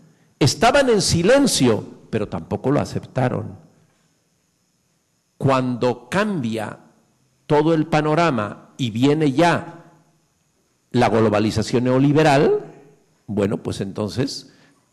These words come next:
cuando viene toda la derrota, por ejemplo, en América Latina, de los movimientos populares, bueno, pues entonces es cuando, ah, nosotros tomamos la iniciativa. Pero no es que antes se aceptara y luego no se aceptó, no, no, no.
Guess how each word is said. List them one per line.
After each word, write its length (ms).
cuando 360
viene 300
toda 460
la 120
derrota, 540
por 140
ejemplo, 240
en 80
América 380
Latina, 340
de 80
los 160
movimientos 540
populares, 760
bueno, 320
pues 200
entonces 520
es 140
cuando, 580
ah, 160
nosotros 360
tomamos 340
la 80
iniciativa. 600
Pero 180
no 80
es 120
que 100
antes 260
se 140
aceptara 500
y 60
luego 220
no 80
se 100
aceptó, 380
no, 120
no, 160
no. 280